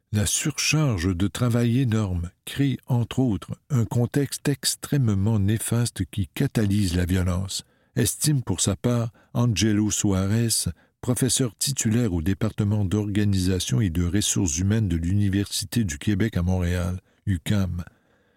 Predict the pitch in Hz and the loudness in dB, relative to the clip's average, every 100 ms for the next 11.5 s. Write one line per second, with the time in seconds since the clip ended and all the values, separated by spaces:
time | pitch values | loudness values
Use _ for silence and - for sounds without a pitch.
0 | _ _ _ - 160 120 104 - 104 90 | _ _ _ -2 0 2 0 0 0 0
1 | 117 98 90 107 139 - _ _ _ - | 0 0 0 0 -2 -6 _ _ _ -2
2 | 92 85 95 - 127 139 127 110 - 117 | -2 2 0 0 0 2 2 0 0 0
3 | 104 85 - 107 113 - 139 117 143 - | 0 0 0 0 -2 0 -2 0 -4 -2
4 | 90 90 87 - 87 _ - _ - 98 | 0 0 -2 -8 -16 _ -20 _ -2 0
5 | 107 - 107 - 139 139 95 - 90 107 | 2 0 -2 0 0 0 -4 -4 0 2
6 | 120 - _ - 104 107 - 147 139 135 | 0 -4 _ 0 0 2 0 -2 0 0
7 | 104 98 - 117 - _ _ - 92 - | 0 -2 -2 -4 -4 _ _ -2 -2 0
8 | 98 90 82 123 131 87 92 101 98 92 | 0 0 0 -2 0 0 2 2 2 2
9 | 90 90 87 139 104 - - 92 113 117 | 2 0 0 0 0 -4 -2 0 2 2
10 | 90 90 92 110 - 127 90 82 87 80 | 2 2 2 0 0 0 0 0 0 2
11 | 98 - - 101 92 | 0 0 -2 -2 -2